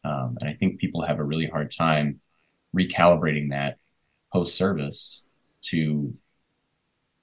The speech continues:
then try to focus on their wellness, right? Their own personal wellness and repairing some of those cracked edges and teasing out some of that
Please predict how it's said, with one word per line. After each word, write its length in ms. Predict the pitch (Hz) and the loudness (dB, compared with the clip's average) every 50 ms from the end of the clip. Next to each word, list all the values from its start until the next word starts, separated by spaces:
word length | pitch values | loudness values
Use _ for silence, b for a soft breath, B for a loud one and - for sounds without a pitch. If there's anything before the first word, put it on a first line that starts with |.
| _ _ _ _ _ - | _ _ _ _ _ -2
then 380 | 95 92 90 82 82 80 80 - - | 2 4 6 6 6 6 4 0 -2
try 180 | - - 82 | 0 2 2
to 80 | 78 80 | 2 2
focus 460 | - - 90 78 - 78 76 - - - | 0 0 0 0 0 -2 -4 -4 -2 0
on 480 | 80 80 80 78 76 73 73 76 - - _ _ _ _ _ _ _ _ _ _ _ _ _ _ _ _ _ _ _ _ _ - | 2 2 4 2 2 0 -2 -4 -6 -10 _ _ _ _ _ _ _ _ _ _ _ _ _ _ _ _ _ _ _ _ _ -6
their 220 | 90 85 73 73 | -2 0 0 0
wellness, 680 | 76 76 69 64 58 52 50 50 - - - - - - _ _ _ _ _ _ _ _ _ _ - | 0 0 -2 -2 -2 -4 -6 -6 -6 -4 -4 -4 -6 -8 _ _ _ _ _ _ _ _ _ _ -4
right? 200 | 78 73 71 - | -2 -2 -2 0
Their 140 | 87 85 78 | 0 2 2
own 240 | 82 85 82 78 - | 4 2 2 0 -2
personal 420 | - 78 78 - - - 71 65 | -2 -2 -2 -2 -2 -4 -4 -4
wellness 460 | 65 64 65 64 62 69 - - - | -4 -4 -2 -2 -4 -4 -4 -4 -2
and 260 | 76 73 71 71 - - b b b b b b b _ _ _ _ _ _ _ _ _ _ _ _ - | -2 0 -2 -2 -4 -6 b b b b b b b _ _ _ _ _ _ _ _ _ _ _ _ 0
repairing 500 | 104 98 98 - 107 101 101 104 98 90 | 0 2 4 6 6 8 8 8 8 6
some 200 | - - 95 82 | 6 4 4 4
of 60 | 80 | 4
those 540 | 76 73 73 73 71 71 - - - - - - | 4 4 2 2 2 4 4 4 2 0 -2 -2
cracked 340 | - - 73 69 - - 73 | 2 4 4 4 2 0 -2
edges 500 | 73 71 - 76 73 71 69 - - 82 | -4 -2 -2 -4 -4 -4 -4 -4 -2 -2
and 340 | 78 73 71 73 73 76 - _ _ _ _ _ _ _ _ _ _ _ | -2 -2 -2 -2 -4 -6 -8 _ _ _ _ _ _ _ _ _ _ _
teasing 420 | - - 113 107 95 95 92 85 80 | 2 6 8 8 8 6 4 4 4
out 240 | 80 80 73 - - | 4 4 2 2 0
some 220 | - - 80 76 | 0 0 0 0
of 80 | 73 - | 0 0
that 260 | 73 71 71 - | 0 0 0 -2